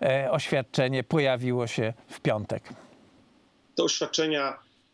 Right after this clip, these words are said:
Speaker 2: e, tym oświadczeniom nadajemy zdecydowanie zbyt dużą rangę w polskich mediach. Mm, niedawno, kilka dni temu, taki periodyk wydawany w, e, Brukseli, mm, europejska edycja magazynu Polityka, opublikowało zestawienie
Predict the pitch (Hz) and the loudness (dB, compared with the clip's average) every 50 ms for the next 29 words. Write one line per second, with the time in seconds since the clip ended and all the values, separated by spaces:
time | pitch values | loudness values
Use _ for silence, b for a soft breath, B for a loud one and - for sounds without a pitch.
0 | _ _ - - 117 113 117 117 113 113 113 110 - 131 135 127 123 - 139 - | _ _ 2 4 6 6 6 4 2 2 0 0 0 0 0 0 0 0 -2 -2
1 | - - 135 131 127 123 123 120 120 123 123 120 117 117 113 107 117 110 - - | -2 -2 0 0 0 0 0 0 0 0 0 0 0 -2 -2 -2 -2 -4 -2 -2
2 | 101 120 117 113 101 - 87 90 131 127 - - - 123 120 104 113 110 104 107 | 0 0 2 0 -2 -4 0 0 2 2 2 0 0 0 2 2 0 0 0 0
3 | 110 117 113 110 98 87 98 92 - - 101 101 - - - 107 - - 110 98 | 0 0 0 -2 -2 -2 -4 -4 -2 -2 -2 -2 -2 -4 -6 -4 0 2 2 2
4 | 87 92 92 87 - b b b b b b b b _ - - 110 107 104 104 | 2 0 -2 -4 -4 b b b b b b b b _ -4 -2 -2 0 0 0
5 | 104 107 85 87 120 135 123 139 131 127 139 131 123 - 135 127 151 131 117 123 | 0 0 0 0 0 0 0 0 0 0 -2 -2 -2 -4 -2 -2 0 0 0 -2
6 | 127 127 139 123 123 123 120 117 113 113 110 107 - - 82 85 82 78 71 - | -2 0 0 0 0 0 -2 0 0 -2 -2 -2 -4 -4 -4 -4 -6 -6 -10 -12
7 | _ - 98 - - 117 110 - 127 117 120 127 123 113 120 110 101 110 104 113 | _ -6 -6 -4 -4 -6 -2 -2 -2 0 0 -2 -2 -2 -4 -4 -2 -2 -2 0
8 | 104 113 110 110 107 104 - - - - 107 104 104 101 101 92 95 92 92 98 | 0 0 -2 -2 -4 -6 -8 -8 -4 0 0 0 2 0 -2 -2 -2 -2 -2 0
9 | 98 98 98 104 110 107 - - - 135 135 131 113 101 95 95 - - 123 123 | -2 -2 0 0 0 0 0 0 0 0 0 0 -2 -4 -6 -8 -10 -8 -6 -6
10 | - - - - - - 98 95 95 - 104 101 101 - - - 98 95 92 95 | -6 -6 -6 -2 -2 0 0 0 0 0 -2 -2 -2 -2 -2 -2 0 0 -2 -4
11 | 98 95 - - 101 98 98 92 - - b b b b b b _ - 98 90 | -4 -4 -2 0 0 0 -2 -4 -8 -12 b b b b b b _ -2 0 0
12 | 104 104 113 113 107 107 - 123 123 127 - 113 - 113 104 - 107 104 110 - | 0 0 0 0 0 0 0 -2 0 0 -2 -2 -2 -2 -2 -2 -6 -6 -4 -2
13 | - 110 113 113 110 110 101 98 110 - - 120 107 107 113 117 113 113 110 104 | 0 0 0 0 0 0 -2 -4 -6 -4 -2 -2 -2 0 0 0 0 0 -2 -4
14 | 104 | -6